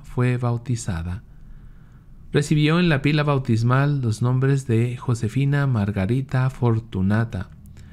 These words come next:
junto al de Vaquita, y confirmada por el cardenal patriarca de Venecia, e hizo la primera comunión.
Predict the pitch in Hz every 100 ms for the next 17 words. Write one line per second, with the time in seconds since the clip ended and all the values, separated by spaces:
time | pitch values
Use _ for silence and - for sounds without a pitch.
0 | - - - 156 156 147 139 147 165 -
1 | 123 107 92 82 95 - - - - -
2 | - - 143 147 156 160 156 156 165 160
3 | 127 120 113 110 107 117 139 151 123 113
4 | 117 127 127 - 127 110 92 117 131 -
5 | 143 143 - - - - - 107 135 151
6 | - 175 151 131 98 101 104 104 95 90
7 | 82 85